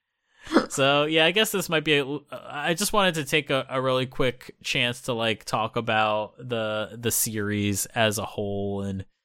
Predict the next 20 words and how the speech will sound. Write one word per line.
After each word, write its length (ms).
just, 220
like, 120
talk 320
about 400
where 240
it 80
was 800
in 220
the, 180
in 80
the 100
last 380
decade, 500
'cause 440
this 160
past 320
decade 360
was 260
a 80
very 920